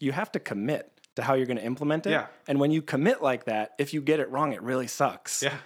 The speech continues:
Speaker 1: But they committed to a lot of different aspects, and all of them worked out really well. So it was actually, it worked out for them.
Speaker 2: Yeah, and from a programming perspective, that sounds right.
Speaker 1: Thanks, Kenny.
Speaker 2: <laughs>
Speaker 1: I,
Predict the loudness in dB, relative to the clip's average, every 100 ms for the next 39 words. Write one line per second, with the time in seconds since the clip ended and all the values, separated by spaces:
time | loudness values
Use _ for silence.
0 | -4 2 2 2 2 2 2 0 2 4
1 | 4 2 -2 0 0 -2 -8 -8 2 4
2 | 4 0 -2 -2 -2 -2 -2 -2 0 2
3 | 2 -2 -4 -4 -6 -8 -4 -4 -4 -6
4 | -8 -6 -6 -4 -4 -4 -6 -10 -10 -16
5 | _ _ _ -6 -2 -2 -4 -6 -4 -2
6 | -2 -4 -6 -4 -2 -2 -2 -2 -4 -6
7 | -10 -8 -8 -6 -6 -8 -10 -18 -20 _
8 | _ -8 -6 -8 -8 -8 -6 -6 -6 _
9 | _ _ -4 -2 -4 -4 -4 -4 -2 0
10 | -2 -4 -6 -8 -4